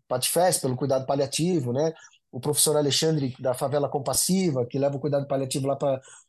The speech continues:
Rocinha e pro Vidigal. E eu tenho sido convidado pra congressos de medicina, de, de paliativo, pra falar da minha experiência e pra estimular,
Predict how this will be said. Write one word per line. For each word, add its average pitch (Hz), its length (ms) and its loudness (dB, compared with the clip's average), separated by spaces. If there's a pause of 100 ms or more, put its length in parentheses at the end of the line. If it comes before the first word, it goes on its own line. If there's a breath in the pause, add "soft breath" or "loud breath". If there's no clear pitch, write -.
(100)
Rocinha 165 540 4
e 127 60 -2
pro 131 120 -2
Vidigal. 135 720 0 (480 soft breath)
E 139 460 2
eu 165 40 0
tenho 220 200 -2
sido 220 200 2
convidado 233 640 0
pra 139 400 2 (100)
congressos 156 580 0
de 139 80 -2
medicina, 143 640 0
de, 117 300 0
de 107 160 -6
paliativo, 139 400 -2
pra 156 100 -4
falar 135 520 0
da 127 100 0
minha 135 100 0
experiência 127 800 -2 (400 loud breath)
e 185 60 0
pra 254 160 0
estimular, 269 760 4